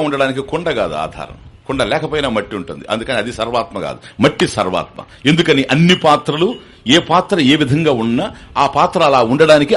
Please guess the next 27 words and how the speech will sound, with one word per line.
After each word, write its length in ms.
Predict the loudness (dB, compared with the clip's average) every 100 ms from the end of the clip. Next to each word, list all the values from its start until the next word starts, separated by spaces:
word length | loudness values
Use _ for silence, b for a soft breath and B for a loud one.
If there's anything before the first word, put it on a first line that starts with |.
| 2
ఆధారమైనటువంటిది 680 | 2 2 2 0 0 -4 0 -2
మట్టి 200 | 0 -2
గనక 180 | -2 0 -2 -2 B -4
ఇది 120 | -2 2
సర్వాత్మ 420 | 0 4 2 2 -2
అవుతూ 160 | -2 -2 -4
ఉంది. 140 | -4 -8
ఇట్లా 140 | -8 -6
అర్థం 180 | -6 -6 -8
చేసుకుంటూ 320 | -8 -8 -10 -6
పోవాలి. 260 | -6 -8 -12 B B B 0
కనుక 160 | 2 2 2
యత్పరం 420 | -2 0 0 0 0
బ్రహ్మ 240 | 0 0 -4 -6
సర్వాత్మ, 500 | -4 2 0 0 2 2 0 B B B B _
కాబట్టి 240 | 2 2 0 -2
సర్వాత్మ 440 | 2 4 4 2 0
గనక 280 | 2 2 -2 -4 -6
సర్వం 320 | -2 2 2 0
అంటే 140 | -4 -4
సమస్తమైనటువంటి 680 | -4 -4 -2 -2 -2 -4 -4 -4
ఈ 20 | -2
విశ్వం, 320 | -2 2 2 2 -8 b b b b 0
కాబట్టి 280 | 2 4 2 0 -2
విశ్వస్యాయతనం 1300 | -4 -2 0 0 -4 0 4 4 2 2 0 2 2 2
మహత్, 320 | 2 2 4 2 0 -12 b b b b b 2
దానికి 260 | 4 4 2